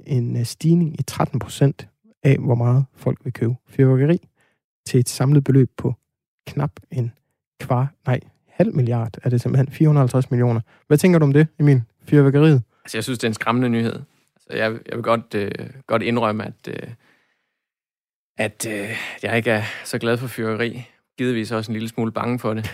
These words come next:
Speaker 1: <laughs>
Speaker 2: Øh, måske med god grund.
Speaker 1: Ja.
Speaker 2: Øh, det er selvfølgelig et svimlende beløb. Jeg er sikker på, at, øh,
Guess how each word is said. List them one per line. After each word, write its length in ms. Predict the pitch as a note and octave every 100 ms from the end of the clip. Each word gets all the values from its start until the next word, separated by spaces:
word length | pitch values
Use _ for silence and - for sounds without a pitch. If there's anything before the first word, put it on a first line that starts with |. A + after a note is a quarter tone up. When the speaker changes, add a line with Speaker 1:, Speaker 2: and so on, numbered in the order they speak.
| -
Speaker 1:
<laughs> 120 | -
Speaker 2:
Øh, 160 | G#2+
måske 280 | A2 A2+ G3+
med 100 | D#3+
god 180 | A#2+ A2+
grund. 180 | A2+ G#2+ _
Speaker 1:
Ja. 80 | - - - _ _ _ _ _ _ -
Speaker 2:
Øh, 340 | A2 G#2 G#2 A2 _ _ _ _ -
det 80 |
er 20 | A2+
selvfølgelig 240 | C#3+ D3
et 60 | C#3
svimlende 320 | D#3 E3 D#3+
beløb. 380 | C3+ C#3 C#3 - - -
Jeg 200 | A2 G#2+
er 40 | G#2+
sikker 240 | - C3+
på, 240 | A#2+ A#2+
at, 240 | G#2+ A2 -
øh, 300 | - -